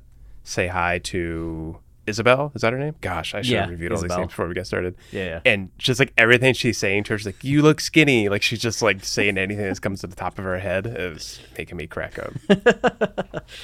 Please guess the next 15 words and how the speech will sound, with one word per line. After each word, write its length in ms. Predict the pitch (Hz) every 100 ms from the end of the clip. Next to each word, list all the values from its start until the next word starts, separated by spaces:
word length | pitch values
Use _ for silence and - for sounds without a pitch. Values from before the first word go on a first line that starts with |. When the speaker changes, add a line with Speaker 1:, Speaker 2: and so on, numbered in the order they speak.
| - -
Speaker 2:
They're, 160 | 139
like, 180 | 113 98 - - -
tilting 440 | - 101 113 104
a 60 | 95
hat 320 | 87 87 -
to 180 | 107 90
her. 260 | 98 98 98
Just, 540 | 95 - - - - - - - - -
Speaker 1:
Yeah. 180 | 107 73
Speaker 2:
ah, 220 | - - - - - - -
it's 100 | -
such 240 | 107 92
a 40 | 104
good 200 | 87 80
movie. 420 | 82 87 92